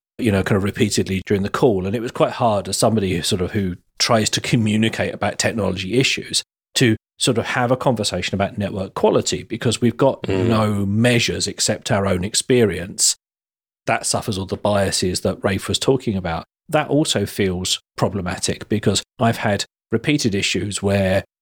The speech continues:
Speaker 1: things have just stopped working or data connections have stopped and those sorts of things. And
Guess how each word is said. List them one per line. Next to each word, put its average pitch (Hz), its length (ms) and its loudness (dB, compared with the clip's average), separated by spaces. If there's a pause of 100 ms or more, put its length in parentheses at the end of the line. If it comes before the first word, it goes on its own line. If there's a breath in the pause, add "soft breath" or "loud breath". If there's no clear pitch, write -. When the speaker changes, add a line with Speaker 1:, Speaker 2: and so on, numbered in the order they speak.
(140)
Speaker 1:
things 113 320 2
have 95 200 -2
just 98 220 -2
stopped - 320 -2
working 110 600 2
or 80 140 -6
data - 280 0
connections - 520 -2
have 98 100 -2
stopped - 360 0
and 98 60 -2
those 95 180 0
sorts - 220 -2
of 98 80 -4
things. 90 360 0
And 101 340 0